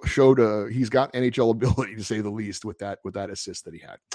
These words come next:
All right, so great win by the L A Kings. Good to see him finally get a win on home ice and play, like I said, as close to a solid third period game as they played all season.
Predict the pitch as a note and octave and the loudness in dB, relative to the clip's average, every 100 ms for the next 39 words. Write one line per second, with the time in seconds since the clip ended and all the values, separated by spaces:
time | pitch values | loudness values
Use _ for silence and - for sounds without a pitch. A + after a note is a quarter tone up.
0 | - - - - _ _ _ - F#3+ G#3 | -18 -20 -20 -20 _ _ _ -4 4 6
1 | D#3 A#2 - D3 C3+ B2+ A2+ D#3+ F3+ F3 | 6 4 4 6 6 4 4 6 6 4
2 | F#3 E3+ E3 D3+ D3 C#3+ B2 C3+ C3 B2+ | 2 4 4 6 6 4 4 0 0 2
3 | A2 F#2+ C#3+ F3+ D#3 - E3 C#3 C3+ C#3 | 0 0 4 4 4 -2 0 0 0 0
4 | C#3 B2 B2+ B2 A#2+ A2+ B2 A#2+ A#2 A#2 | 2 2 2 2 0 0 0 0 0 -2
5 | A2+ - - - A2+ A2 - B2+ B2 A2+ | -6 -8 -14 -10 -8 -8 -4 2 2 2
6 | A#2 A#2+ - A2 G#2 G2+ A#2 A2 - F#3 | 0 -2 0 -2 -2 -6 -10 -10 0 4
7 | G3+ - E3+ C#3+ A2 - C#3 C#3 A#2 - | 4 2 2 4 4 0 0 2 0 0
8 | C#3 A2+ B2+ B2 A2 A2 G#2+ F#2 G2 - | -4 -2 0 0 0 -2 -2 -4 -6 -4
9 | G#2+ G2+ F2+ - G3 D#3 F3+ | -4 -2 -4 -4 -2 2 2